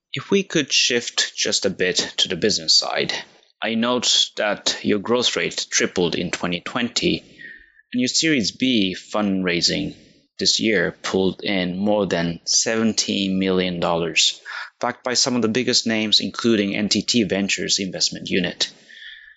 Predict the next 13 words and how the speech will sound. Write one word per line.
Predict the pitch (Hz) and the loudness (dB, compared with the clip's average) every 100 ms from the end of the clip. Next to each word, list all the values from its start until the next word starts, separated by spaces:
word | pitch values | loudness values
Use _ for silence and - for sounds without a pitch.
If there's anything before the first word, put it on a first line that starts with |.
| _ _ _ - | _ _ _ -4
I | - | -2
also | - 180 - 127 | 2 2 2 2
noticed | 110 101 98 92 90 - - - - _ | 2 2 2 2 2 2 0 -4 -12 _
that | 101 95 - | -4 -2 -2
your | 98 98 95 | 2 2 2
Series | - - 92 85 | 0 0 0 -2
B | - 117 101 95 | 0 2 4 2
investor | 92 92 - - 87 85 - - - _ _ - | -2 -2 0 2 2 0 -4 -18 -20 _ _ -4
don't | 151 170 | -2 0
include | 143 139 135 117 | 0 0 0 2
V | 120 | 2
Cs. | 113 - 143 117 - - - - - | 2 2 2 2 0 0 -2 -10 -4
Instead, | 123 123 - 165 165 | 0 0 0 -2 -2